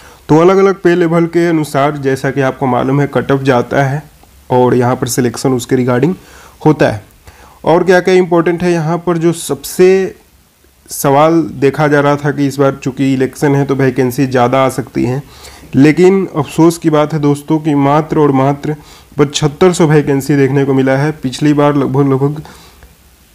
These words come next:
सैंतीस हज़ार के आसपास vacancy थी, लेकिन इस बार तीस हज़ार vacancy down हो गया है फिर से,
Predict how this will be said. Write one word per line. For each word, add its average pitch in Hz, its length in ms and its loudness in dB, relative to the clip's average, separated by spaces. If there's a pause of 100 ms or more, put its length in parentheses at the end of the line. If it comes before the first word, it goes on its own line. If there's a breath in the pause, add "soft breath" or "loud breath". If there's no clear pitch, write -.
(480)
सैंतीस 156 580 0
हज़ार 165 220 2
के 160 100 -2
आसपास 151 440 0
vacancy 139 500 0
थी, 165 260 -6 (300 soft breath)
लेकिन 151 220 2
इस 165 140 2
बार 165 140 0 (180)
तीस 196 280 -2
हज़ार 160 280 0
vacancy 147 440 0
down 139 260 0
हो 139 100 0
गया 139 120 0
है 135 100 0
फिर 131 200 -8
से, 160 280 -6